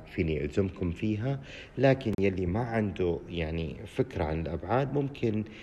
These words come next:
يستعين بهاي الأبعاد. فإذا كان عندي إلها حفة، ممكن أنا آخد اتش لحد العشرة سنتي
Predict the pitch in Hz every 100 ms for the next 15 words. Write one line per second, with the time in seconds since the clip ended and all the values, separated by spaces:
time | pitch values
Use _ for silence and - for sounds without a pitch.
0 | - - - 90 - 95 92 92 85 82
1 | 82 76 78 73 71 69 - 80 78 82
2 | 85 73 65 85 87 92 107 98 87 95
3 | 82 - - 87 80 80 - 113 - -
4 | 113 92 - 87 85 82 82 90 82 -
5 | 76 - - - - - 107 - - -
6 | - - 87 80 78 - 82 82 78 87
7 | - 80 95 110 110 - 131